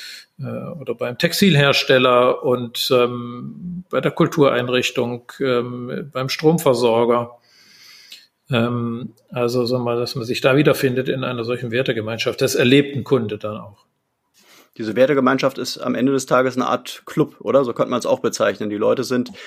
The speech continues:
Speaker 2: Teil eines Ganzen, die freuen sich im Prinzip in dieser homogenen Gruppe zu sein. Äh, ich glaube, das ist der echte Vorteil auch gegenüber irgendwas, äh, gegenüber einer konventionellen Bank, weil die hat den, diesen, diesen emotionalen,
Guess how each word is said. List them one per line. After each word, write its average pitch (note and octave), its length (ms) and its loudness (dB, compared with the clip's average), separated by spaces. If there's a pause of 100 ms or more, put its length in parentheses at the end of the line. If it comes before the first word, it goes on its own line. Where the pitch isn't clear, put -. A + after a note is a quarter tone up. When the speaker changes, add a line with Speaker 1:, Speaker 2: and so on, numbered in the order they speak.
(200)
Speaker 2:
Teil C3 260 2
eines B2 240 -2
Ganzen, D3+ 420 0
die B2+ 140 0
freuen B2+ 340 2
sich C3 200 0
im C3 100 -6
Prinzip C3 340 -4
in B2+ 120 0
dieser A#2 240 0
homogenen B2 420 0
Gruppe C3+ 280 0
zu E3 120 -4
sein. D#3 400 0 (400)
Äh, B2 300 -2
ich A2+ 80 -14
glaube, B2+ 240 4
das B2 120 -4
ist D#3 200 -2
der C#3 420 2
echte C#3 240 -2
Vorteil C#3 460 2
auch C3 240 4
gegenüber C3 600 2
irgendwas, B2+ 480 0
äh, B2+ 120 -8 (160)
gegenüber C3 320 0
einer A#2+ 200 2
konventionellen B2+ 680 0
Bank, G2 260 -4
weil A2 140 0
die A2+ 180 -6
hat A#2+ 160 0
den, A#2 280 -2 (360)
diesen, A2+ 420 -2
diesen A2+ 280 -4
emotionalen, C#3+ 960 2